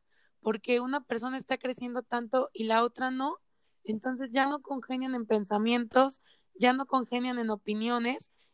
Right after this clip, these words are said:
y por eso se separan. Y en vez de crecer juntos, eligen separarse. Y a lo mejor sí, en algún punto será la mejor opción,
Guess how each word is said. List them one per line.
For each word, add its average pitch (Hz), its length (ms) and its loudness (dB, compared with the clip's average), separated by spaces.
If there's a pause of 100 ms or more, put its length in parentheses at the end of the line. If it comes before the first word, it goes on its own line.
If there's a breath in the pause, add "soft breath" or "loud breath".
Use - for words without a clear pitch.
(120)
y 247 140 2
por 240 200 4
eso 262 160 2
se 254 100 -4
separan. 226 540 4 (460)
Y 247 100 4
en 247 100 2
vez 254 160 4
de 311 80 2
crecer 247 420 2
juntos, 233 760 -2 (520)
eligen 233 500 0 (100)
separarse. 233 640 4 (560)
Y 226 100 4
a 247 60 6
lo 262 100 -2
mejor 277 300 0
sí, 330 180 -2 (360)
en 240 120 0
algún 254 300 -4
punto 269 340 -4
será 240 240 -2
la 247 100 0
mejor 233 460 0 (140)
opción, 240 520 -2